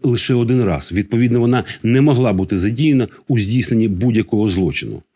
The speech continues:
Тож значно простіше викупити її за кількасот гривень, ніж потім розгрібати наслідки її використання.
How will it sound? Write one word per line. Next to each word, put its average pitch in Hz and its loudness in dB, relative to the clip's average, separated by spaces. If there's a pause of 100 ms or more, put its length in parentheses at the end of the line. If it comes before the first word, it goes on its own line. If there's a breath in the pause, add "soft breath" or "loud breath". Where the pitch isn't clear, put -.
(280 loud breath)
Тож 123 0
значно 156 0
простіше 147 -2
викупити 113 0
її 107 2 (120)
за 104 -2
кількасот 117 -2
гривень, 139 2 (200 loud breath)
ніж 147 2
потім 165 2
розгрібати 135 0
наслідки 135 0
її 120 2
використання. 123 0